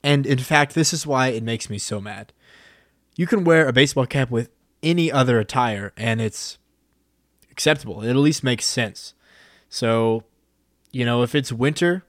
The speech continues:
and you're out in a jacket and gloves and jeans and boots and a baseball cap, that makes sense. I mean, that,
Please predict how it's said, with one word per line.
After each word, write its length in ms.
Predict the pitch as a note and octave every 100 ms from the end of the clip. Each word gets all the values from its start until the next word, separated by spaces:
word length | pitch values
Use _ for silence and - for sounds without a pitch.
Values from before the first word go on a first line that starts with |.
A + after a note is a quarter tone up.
| _ _ _ _ _ -
and 180 | A2 A2
you're 160 | A#2+
out 380 | B2 B2+ B2 -
in 460 | A#2 A2+ A2+ A2 G#2 - -
a 80 | A2+
jacket 420 | B2 B2 C#3 D#3
and 140 | B2
gloves 420 | A2 C3 B2+ C#3 C3
and 120 | G#2+
jeans 400 | - C3+ D3+ C3+
and 180 | A2+ -
boots 440 | C#3+ F3+ - - _ _ _ _ _ _ _ _ _ -
and 120 | C3+
a 60 | A#2+
baseball 320 | C3+ D3+ F3
cap, 260 | F#3 F3+
that 220 | - E3+ E3
makes 200 | F3 -
sense. 360 | F#3 B2+ -
I 60 | -
mean, 140 | C3+
that, 240 | C#3 D3+